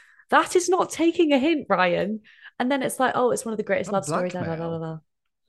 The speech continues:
Speaker 1: Yeah.
Speaker 2: Yeah, no,
Speaker 1: But, like,
Speaker 2: it's
Speaker 1: that's what we're expected. It's like boys,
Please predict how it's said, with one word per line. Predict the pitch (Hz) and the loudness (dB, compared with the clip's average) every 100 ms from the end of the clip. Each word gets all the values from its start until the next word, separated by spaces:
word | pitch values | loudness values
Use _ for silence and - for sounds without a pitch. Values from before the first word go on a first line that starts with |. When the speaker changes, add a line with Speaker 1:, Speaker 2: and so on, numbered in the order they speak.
| _ | _
Speaker 1:
Yeah. | 269 403 349 - _ _ _ _ _ | 2 2 2 -6 _ _ _ _ _
Speaker 2:
Yeah, | 131 127 120 | -8 -4 -4
no, | 117 123 120 | -4 -4 2
Speaker 1:
But, | 269 | 4
like, | 302 285 - | 4 2 0
Speaker 2:
it's | 226 202 - | -10 -8 2
Speaker 1:
that's | 277 277 | 2 2
what | 302 | 0
we're | 277 262 | 2 2
expected. | - - - - 254 | 0 -6 -8 -8 -6
It's | - - | -6 -4
like | 220 | -4
boys, | 220 254 254 - | 0 -2 -2 -10